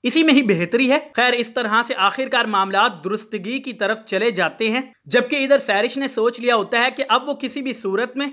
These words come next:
रूमी को खुश और आबाद नहीं रहने देगी, उसे उसकी तमाम तर खुशियां छीन लेगी।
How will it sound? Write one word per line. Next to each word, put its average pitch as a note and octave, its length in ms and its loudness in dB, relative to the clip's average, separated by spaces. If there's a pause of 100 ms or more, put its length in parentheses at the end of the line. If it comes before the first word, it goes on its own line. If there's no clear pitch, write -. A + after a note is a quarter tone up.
(120)
रूमी C4 260 4
को D4 140 4
खुश C4+ 260 0
और A3+ 180 4
आबाद G#3 340 4
नहीं A#3 180 -4
रहने G#3 260 -4
देगी, G#3+ 340 -2 (120)
उसे D#4+ 120 0
उसकी D#4 260 0
तमाम B3+ 340 4
तर C#4+ 120 2
खुशियां B3 400 -6
छीन A#3+ 340 -6
लेगी। C#4+ 340 2